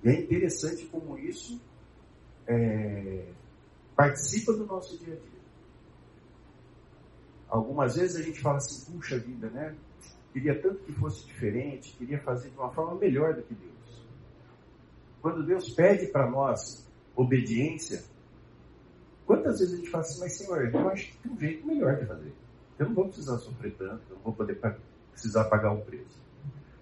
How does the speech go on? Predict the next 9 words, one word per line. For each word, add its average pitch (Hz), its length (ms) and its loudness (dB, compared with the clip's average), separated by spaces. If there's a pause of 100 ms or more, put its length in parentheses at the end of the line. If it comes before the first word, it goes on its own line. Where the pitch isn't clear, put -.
(140)
Então, - 160 10
o - 80 0
tempo 190 300 6
todo, 202 540 8 (4000)
a 110 100 10
nossa 170 320 8
realidade 151 560 4
é 170 220 2
essa: - 300 -12